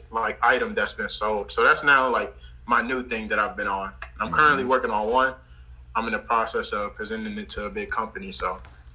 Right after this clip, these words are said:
Speaker 1: that's, like, the ultimate goal. So,
Speaker 2: Yeah,
Speaker 1: yep, just
Speaker 2: be-
Speaker 1: working on project, working on tech, and, uh,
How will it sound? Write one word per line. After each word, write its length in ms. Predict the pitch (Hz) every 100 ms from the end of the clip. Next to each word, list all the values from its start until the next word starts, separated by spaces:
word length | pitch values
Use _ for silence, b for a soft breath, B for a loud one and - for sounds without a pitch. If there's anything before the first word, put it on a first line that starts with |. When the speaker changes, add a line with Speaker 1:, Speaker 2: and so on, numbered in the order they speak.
| -
Speaker 1:
that's, 120 | -
like, 160 | 113 -
the 80 | 95
ultimate 480 | 110 107 104 98
goal. 340 | 104 101 98 98 -
So, 180 | - - - - - - - - - - - - -
Speaker 2:
Yeah, 240 | - 123
Speaker 1:
yep, 80 | 139
just 140 | 110 110
Speaker 2:
be- 60 |
Speaker 1:
working 280 | 139 - 135
on 140 | 131 131
project, 480 | 135 135 135 135
working 280 | 123 123 123
on 240 | 120 120 120
tech, 380 | 123 127 131 135 - - -
and, 180 | 107 107
uh, 460 | 107 104 104 101